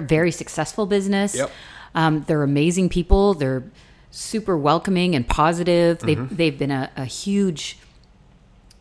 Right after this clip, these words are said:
Speaker 1: force in their community as far as,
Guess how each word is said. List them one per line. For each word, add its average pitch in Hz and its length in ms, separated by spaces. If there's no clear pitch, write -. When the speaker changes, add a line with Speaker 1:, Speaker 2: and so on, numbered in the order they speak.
Speaker 1:
force 185 640
in 147 320
their 139 160
community 151 600
as - 160
far 139 240
as, 131 380